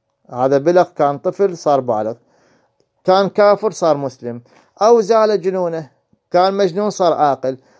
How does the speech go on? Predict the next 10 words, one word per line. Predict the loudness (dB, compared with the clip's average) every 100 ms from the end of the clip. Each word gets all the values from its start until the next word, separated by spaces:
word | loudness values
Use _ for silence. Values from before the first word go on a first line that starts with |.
| _ _
أو | 4 6 4
ملك | 2 2 2 0
ما | -4 -2 -2
يصير | -2 -4 -4 -4 -2
به | -2 -2 -2
غنياً، | -2 -2 -4 -6
كان | -2 -2 0
فقير | 0 2 0
صار | 2 0 2
غني. | 0 -2 -6